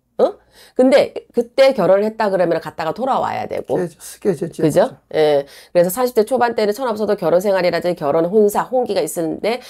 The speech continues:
Speaker 1: 있다 하더라도 그렇게 긴 시간이 되지를 못하고 뭔가 빠그러져야 되는 게 들어있고 그러면서, 그러면서 또 방황을 또 해야 되는 시기가 들어오거든요.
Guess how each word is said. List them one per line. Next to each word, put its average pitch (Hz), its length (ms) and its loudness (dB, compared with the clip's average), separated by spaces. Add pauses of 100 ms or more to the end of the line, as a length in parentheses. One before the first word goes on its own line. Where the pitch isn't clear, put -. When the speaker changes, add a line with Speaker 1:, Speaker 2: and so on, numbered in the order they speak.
(180)
Speaker 1:
있다 247 300 0
하더라도 220 380 0
그렇게 190 260 2
긴 208 220 0
시간이 220 400 -2
되지를 165 320 -6
못하고 135 680 -8 (180)
뭔가 151 300 0
빠그러져야 190 580 -2
되는 120 200 -6
게 - 100 -8
들어있고 - 760 -6 (340)
그러면서, 240 640 4 (360)
그러면서 285 400 4
또 254 120 2
방황을 226 540 2
또 160 100 0
해야 151 180 -2
되는 127 160 -4
시기가 117 360 -10
들어오거든요. - 640 -8